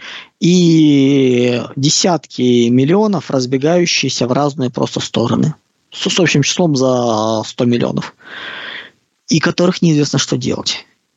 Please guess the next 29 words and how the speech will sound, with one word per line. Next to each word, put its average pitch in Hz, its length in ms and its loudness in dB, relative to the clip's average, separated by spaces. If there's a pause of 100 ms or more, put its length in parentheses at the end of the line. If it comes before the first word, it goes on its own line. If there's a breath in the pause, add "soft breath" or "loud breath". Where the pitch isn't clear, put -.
(1400)
Вот 160 340 0
так 180 240 -2
вот 262 100 -4
чудно. 165 540 -2
Ну 202 160 4
и, - 20 4
собственно 208 320 0
говоря, 185 100 4
мы 170 40 0
понимаем, 185 420 2
что - 180 -2
вытащи-, 208 440 0
вы-, 226 260 4
выжить 185 280 4
в - 40 -6
таких 190 200 0
условиях, 202 600 0
ну, 175 160 2
Израилю 160 640 0
без 139 320 0
кон-, 143 220 0
наличия 139 260 2
консенсуса 139 560 0
будет 127 200 0
очень - 180 -2
сложно. - 320 -6 (1900 loud breath)
Вот 131 300 2
такой 254 380 2
вот - 300 0